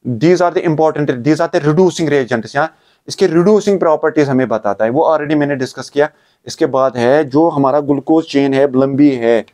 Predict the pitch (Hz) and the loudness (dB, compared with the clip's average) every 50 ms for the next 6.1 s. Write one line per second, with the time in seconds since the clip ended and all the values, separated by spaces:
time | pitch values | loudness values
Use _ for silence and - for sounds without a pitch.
0 | _ _ _ _ _ - - 135 - - 165 175 170 147 135 143 147 151 143 - | _ _ _ _ _ -6 -6 -6 -4 -2 0 0 2 2 2 0 0 -2 -4 -2
1 | - 156 160 165 165 156 170 - 156 147 143 - 156 147 - 170 156 156 151 - | 0 2 2 2 2 2 0 0 0 -2 -2 -2 -4 0 0 0 0 0 -2 -4
2 | 156 143 139 156 175 190 185 - - - 143 147 151 143 151 151 151 143 - - | -4 -4 -2 -2 -4 -4 -6 -8 -4 -4 -2 -2 0 0 0 0 -2 -4 -4 -4
3 | - 143 139 143 139 - 151 147 127 135 147 139 131 120 107 - 113 - - 107 | -4 -4 -4 -2 -2 -2 -2 0 0 0 -2 -2 -2 -6 -6 -8 -12 -8 -8 -8
4 | 107 _ _ _ _ _ _ - 135 143 160 190 180 - 175 175 185 185 - - | -8 _ _ _ _ _ _ -2 0 0 0 -2 -2 0 0 0 0 2 0 -2
5 | - - - 185 185 185 175 175 175 165 170 - 175 151 139 139 135 123 135 120 | -2 -2 -2 0 0 0 2 0 0 0 0 -2 -4 -4 -2 -4 -4 -4 -4 -4
6 | - | -6